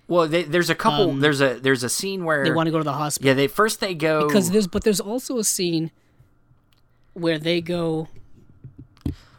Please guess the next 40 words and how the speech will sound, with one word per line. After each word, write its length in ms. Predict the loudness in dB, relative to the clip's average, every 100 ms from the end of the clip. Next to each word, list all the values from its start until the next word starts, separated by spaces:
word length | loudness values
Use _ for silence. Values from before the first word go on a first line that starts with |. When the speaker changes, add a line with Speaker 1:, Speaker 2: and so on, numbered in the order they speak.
| -4
Speaker 1:
Well, 80 |
they 100 | 0
go 140 | 4 6
to 80 | 6
a 20 |
Speaker 2:
There's 140 | 6
also 40 | 4
Speaker 1:
friend's 200 | 2 0
Speaker 2:
a 20 |
s- 60 | -2
Speaker 1:
place. 460 | -4 -6 -10 -14 -18 -14
Okay, 240 | -8 -8
they 120 | -6
go 100 | -4
to 80 | -2
this 140 | -2 -6
pl-, 180 | -14 -10
friend's 420 | -6 -4 -6 -6
named 360 | -6 -6 -4
Darty. 480 | 4 6 4 0 -12 -20 _ _ _ -6
Um, 360 | -4 -4 -6
Speaker 2:
Yeah. 320 | -4 2 2 2
Speaker 1:
and, 180 | 0 0
and 160 | 0 0
this 140 | 0
guy, 300 | 4 4 4
Speaker 2:
Because 240 | 2 -2
Speaker 1:
his, 260 | -2 -6 -6
his, 0 |
the 300 | -10 -12 -10
poor 240 | -2 0 2
guy 260 | 2 2
got 180 | 0 -2
his 140 | -4 -4
whole, 200 | -4 -4
eh, 140 | -8 -2
during 200 | -2 -2
the 80 |
riots, 380 | 0 0 -2 -8
his 200 | -10 -12